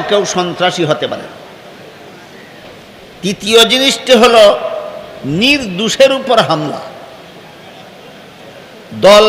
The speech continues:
বেঁধে অস্ত্র নিয়ে নির্দোষের উপর হামলা করার নাম সন্ত্রাস।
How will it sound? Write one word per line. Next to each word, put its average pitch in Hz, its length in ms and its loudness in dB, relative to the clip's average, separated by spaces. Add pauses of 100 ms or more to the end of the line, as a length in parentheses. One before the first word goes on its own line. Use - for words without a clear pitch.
বেঁধে 202 320 2 (140)
অস্ত্র 202 340 0 (100)
নিয়ে 247 360 -2
নির্দোষের 202 760 0
উপর 233 320 2
হামলা 214 420 0
করার 185 380 2
নাম 170 280 0
সন্ত্রাস। 135 640 -6